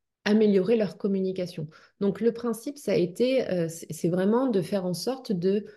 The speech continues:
d'expliquer la situation, de construire la situation avec des briques Lego, euh, pour raconter l'histoire de, euh, ce que l'on vit, de la situation. Et le but, c'est qu'à l'issue d'une, d'une séquence de Lego Serious Play,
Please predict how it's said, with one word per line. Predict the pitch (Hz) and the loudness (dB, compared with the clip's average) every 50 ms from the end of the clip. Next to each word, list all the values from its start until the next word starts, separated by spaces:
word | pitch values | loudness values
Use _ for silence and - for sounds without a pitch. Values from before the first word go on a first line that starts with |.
| - _ _ _ _ - | -20 _ _ _ _ -4
d'expliquer | 175 170 247 240 - - - - 240 220 - 285 269 | 0 0 0 0 -2 -6 -6 -6 -6 -2 0 2 4
la | 233 202 | 4 4
situation, | 196 - - - 202 180 180 - 277 262 | 2 0 -2 0 0 2 2 2 2 4
de | 196 185 | 4 4
construire | 185 185 285 294 285 - - - 277 254 | 4 4 2 0 -2 -2 -4 -2 0 2
la | 226 196 185 | 2 2 2
situation | - - 202 175 - - 185 175 160 160 - - 233 240 269 | 0 -2 -6 -6 -4 -4 -2 -2 -2 -4 -4 -4 -2 -2 0
avec | 269 180 175 165 | 0 0 0 2
des | 156 170 156 | 2 4 4
briques | 151 156 220 226 - - | 4 2 2 -2 -2 -2
Lego, | 180 170 156 156 170 185 220 320 - - _ _ _ _ _ _ _ _ _ _ - | -2 0 0 2 2 0 0 -2 -4 -8 _ _ _ _ _ _ _ _ _ _ -2
euh, | 185 180 175 175 - - | -2 0 -2 -2 -4 -8
pour | - - 214 185 | -4 -2 -2 -2
raconter | - 220 254 269 262 277 254 254 - 262 247 | 0 -2 -4 -2 0 0 0 2 2 2 2
l'histoire | 220 214 226 214 - - - - 175 147 165 - - - - _ _ _ _ _ _ _ - | 2 2 0 0 -4 -8 -6 -4 -4 -2 -2 -4 -8 -10 -16 _ _ _ _ _ _ _ -8
de, | 190 160 165 190 | -6 -4 -2 0
euh, | 196 202 208 214 190 175 165 160 160 | 2 2 4 4 4 4 4 4 2
ce | 156 156 - | 0 -2 -8
que | - _ - 175 | -14 _ -6 -4
l'on | 160 160 160 165 165 | -2 -2 0 0 2
vit, | 160 147 147 202 262 339 349 | 2 2 2 2 0 2 0
de | 190 | 0
la | 165 156 151 | 0 0 -2
situation. | 156 - - 156 - - 190 156 156 156 - - - 269 415 - - _ _ - - - - - _ _ _ - | -2 -4 -10 -14 -8 -4 -4 -2 -2 -2 -4 -4 -6 -6 -6 -8 -12 _ _ -20 -20 -20 -20 -20 _ _ _ 4
Et | 208 208 | 6 6
le | 208 208 | 8 6
but, | 185 180 220 277 359 381 - | 6 4 4 4 4 2 2
c'est | - - - - - 220 214 - | -4 -8 -6 -4 -2 -2 0 2
qu'à | 226 208 | 4 4
l'issue | 208 208 208 208 202 - - - 226 233 247 277 294 302 277 | 6 6 4 4 2 -2 -6 -4 -4 -2 0 0 -2 -2 -2
d'une, | 240 196 175 190 190 190 185 185 190 185 185 175 - - - | -2 0 2 2 2 2 2 2 2 0 0 -2 -2 -4 -4
d'une | 160 180 180 180 185 | -4 -2 -2 0 -2
séquence | 170 175 - - 214 202 - 220 220 233 214 196 | -2 -4 -6 -4 -6 -4 -2 -2 -2 -2 -2 -2
de | 180 180 | -2 0
Lego | 180 180 208 196 202 233 | 0 0 0 0 0 -2
Serious | 226 - - 202 180 180 175 165 175 - | -2 -4 -4 -2 0 0 0 -2 -4 -6
Play, | - 220 240 285 339 - | -4 -2 -2 -2 -2 -6